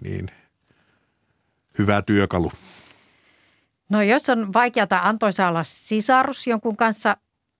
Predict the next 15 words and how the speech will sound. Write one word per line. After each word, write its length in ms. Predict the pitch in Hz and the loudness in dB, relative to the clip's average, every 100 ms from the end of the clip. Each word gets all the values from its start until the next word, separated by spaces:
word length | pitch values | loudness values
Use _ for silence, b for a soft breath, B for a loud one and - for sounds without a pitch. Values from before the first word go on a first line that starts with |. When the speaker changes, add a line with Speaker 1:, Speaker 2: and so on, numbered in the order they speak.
| _ _ _ _ _ | _ _ _ _ _
Speaker 2:
toinen 300 | - 254 247 | 0 2 2
kimurantti 580 | 175 226 202 196 175 196 | 0 2 4 2 0 -4
suhde 360 | 180 202 190 180 | -2 0 0 0
tai 160 | 190 185 | 0 0
vieläkin 320 | 226 196 196 | 0 0 -4
kimurantimpi 580 | 214 202 190 175 175 175 | -2 0 0 0 -2 -2
saattaa 340 | 180 175 - | 0 -2 0
olla 140 | 175 175 | 0 2
vanhempien 480 | 214 262 190 185 170 | 2 2 0 2 2
ja 100 | 175 | 4
lasten 400 | 202 - 160 156 | 2 0 -8 -2
välillä. 380 | 185 180 160 165 b b b - | -2 0 -4 -6 b b b 0
Luetko, 340 | 403 - 226 | 2 2 0
Matti, 460 | 208 214 - 185 - _ _ _ | 2 2 0 -8 -8 _ _ _
pienen 300 | 269 247 196 | -2 2 0